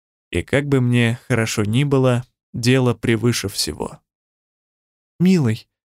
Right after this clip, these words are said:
донеслось до него. «Ты уже проснулся?» «Да, любимая». «Иди завтракать». «Конечно, уже спешу», ответил он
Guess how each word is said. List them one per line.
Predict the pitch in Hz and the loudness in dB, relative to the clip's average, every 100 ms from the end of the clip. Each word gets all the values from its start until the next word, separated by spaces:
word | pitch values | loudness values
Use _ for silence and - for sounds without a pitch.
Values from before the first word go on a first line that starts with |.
| _ - | _ -2
донеслось | 127 113 - 120 110 | 0 0 0 0 0
до | 113 | 0
него. | 113 107 104 - _ _ _ _ _ - | 0 0 -4 -8 _ _ _ _ _ -2
«Ты | 147 | 2
уже | 143 135 143 135 | 2 0 -2 -2
проснулся?» | 135 131 196 208 196 - - _ _ _ _ _ - | -2 0 0 2 0 -2 -8 _ _ _ _ _ -2
«Да, | 117 120 | 2 2
любимая». | 98 95 98 - - - _ _ _ _ _ _ | 0 -4 -6 -6 -16 -20 _ _ _ _ _ _
«Иди | 190 190 | 0 2
завтракать». | 196 135 - - - - - _ _ _ _ _ _ | 2 0 -2 -12 -16 -18 -18 _ _ _ _ _ _
«Конечно, | - 120 143 - - - _ _ _ - | 0 2 2 -2 -6 -16 _ _ _ -2
уже | 135 127 | 2 2
спешу», | 120 - - - - _ _ _ _ _ - | 0 -2 -6 -8 -18 _ _ _ _ _ -4
ответил | 110 113 - 98 - | -2 -2 -2 -6 -4
он | 147 151 | -2 -2